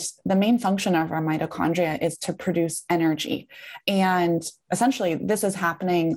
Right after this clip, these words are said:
all of the time in pretty much all of our cells. And these mitochondria, they provide the energy we need to function.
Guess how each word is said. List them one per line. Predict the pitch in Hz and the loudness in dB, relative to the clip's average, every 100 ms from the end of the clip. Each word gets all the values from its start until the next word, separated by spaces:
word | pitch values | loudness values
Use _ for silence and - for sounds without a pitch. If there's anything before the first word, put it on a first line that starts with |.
| - | 0
all | 190 190 185 | 2 4 2
of | 170 | -2
the | |
time | 175 165 160 165 165 - | -4 -2 0 2 0 0
in | 175 165 160 | 0 0 -2
pretty | - 330 | -2 0
much | 208 165 - | 0 -4 -6
all | 170 180 | -2 0
of | 170 | 0
our | 156 | -2
cells. | 147 160 214 523 - - - - - - | -2 0 2 0 -2 -14 -20 -20 -8 -2
And | 202 190 180 180 185 - | 2 2 2 0 -4 -4
these | 214 226 | -2 0
mitochondria, | 233 226 214 214 208 | 2 0 0 0 2
they | 165 180 | 0 0
provide | 220 220 180 | 0 2 2
the | 175 - | 0 0
energy | 196 196 185 | 0 2 0
we | 165 | 0
need | 170 160 - | -2 -4 -6
to | |
function. | - 170 202 - | -4 -2 -2 -4